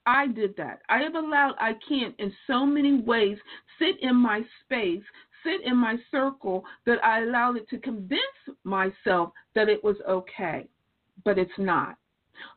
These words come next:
There's things I want, there's places I want to go, and there is items that I want to do. And I, there's things I wanna do, and there's things that I want.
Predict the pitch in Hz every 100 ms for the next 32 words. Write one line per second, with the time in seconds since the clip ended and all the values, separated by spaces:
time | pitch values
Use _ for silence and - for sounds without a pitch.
0 | _ - 202 202 - _ - 226 226 214
1 | - 185 185 190 208 208 311 - - 196
2 | 180 - - 220 240 220 196 185 180 180
3 | 185 185 247 240 247 247 - - 226 220
4 | 220 208 196 202 _ _ _ - 302 330
5 | 247 240 196 202 220 302 247 - _ 220
6 | 202 381 214 - _ - 208 233 233 233
7 | 214 214 240 240 233 196 202 175 226 330
8 | - 196 185 - 185 185 175 165 165 196
9 | 165 -